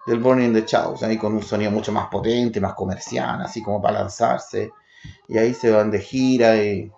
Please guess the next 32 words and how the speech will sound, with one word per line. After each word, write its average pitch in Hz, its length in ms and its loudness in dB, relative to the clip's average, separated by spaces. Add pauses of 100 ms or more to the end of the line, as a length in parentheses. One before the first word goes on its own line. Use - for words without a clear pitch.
(180)
y 113 200 -12
comienza 113 520 -2
todo 117 200 4
el 107 240 2
tema 113 200 0
de 107 60 -2
la 104 100 -2
promoción. 107 440 -8 (840)
Vamos 139 240 0
con 131 180 2
la 117 140 8
reseña 139 360 0
del 127 120 6
álbum. 165 340 4 (760)
Bueno, 120 280 6
vamos 160 220 8
primero 160 360 6
con 147 380 2
Non 160 240 4
Novice, 165 560 4 (140)
eh, 120 640 6 (340)
demo, 143 720 2
eh, 113 580 2
cortito 180 540 0
de 165 120 8
once 170 220 2
minutos, 170 340 2
que 139 80 -6
empieza 143 220 0
con 131 120 -2
Feeling 135 380 -2
Dead, 156 180 6